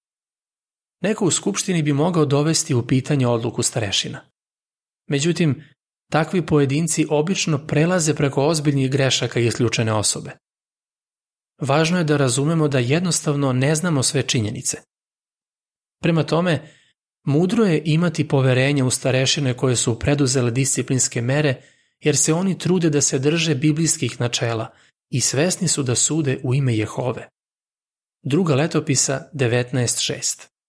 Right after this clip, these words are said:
Sledi propratni tekst. Isključenje. Disciplinska mera iza koje stoji Jehovina ljubav. Zašto se može reći da je isključenje izraz Božje ljubavi?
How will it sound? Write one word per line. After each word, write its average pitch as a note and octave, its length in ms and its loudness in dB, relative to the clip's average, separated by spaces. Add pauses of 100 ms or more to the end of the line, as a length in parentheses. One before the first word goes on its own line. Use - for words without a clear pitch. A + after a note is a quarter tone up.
(1500)
Sledi F3+ 400 -2
propratni C#3 480 0
tekst. - 440 -6 (1600)
Isključenje. C3 800 -2 (580)
Disciplinska D#3 680 0
mera C#3+ 400 2
iza A#2+ 220 0
koje B2 260 0
stoji C#3 400 0
Jehovina A2+ 520 0
ljubav. - 440 -6 (1900)
Zašto F#3 380 0
se - 140 0
može C#3+ 300 0
reći D3+ 300 0
da B2+ 100 0
je A#2+ 140 2
isključenje C3+ 680 0
izraz B2+ 440 0
Božje A#2+ 360 2
ljubavi? A2+ 460 -4